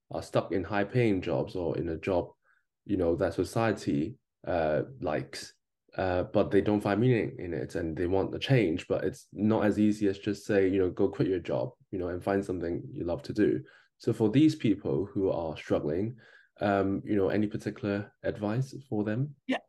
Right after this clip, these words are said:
Speaker 2: I love the way you said these people that are stuck in high-paying jobs. What a miserable existence. But it is.
Speaker 1: Yeah.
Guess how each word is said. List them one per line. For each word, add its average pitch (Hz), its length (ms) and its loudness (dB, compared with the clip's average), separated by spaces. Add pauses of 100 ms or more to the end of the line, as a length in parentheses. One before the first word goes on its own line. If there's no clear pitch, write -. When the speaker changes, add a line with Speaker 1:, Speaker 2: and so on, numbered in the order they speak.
Speaker 2:
I 202 80 4
love 254 160 6
the 262 80 6
way 233 80 8
you 185 60 8
said 185 180 2
these 151 100 -2
people 254 220 2
that 190 120 6
are 139 40 4
stuck - 360 2
in 156 80 2
high-paying 160 460 2
jobs. 139 280 0
What 415 200 6
a 285 200 4
miserable 302 500 6
existence. 240 560 2
But 262 120 6
it 285 80 4
is. 339 520 6 (300)
Speaker 1:
Yeah. 92 240 -2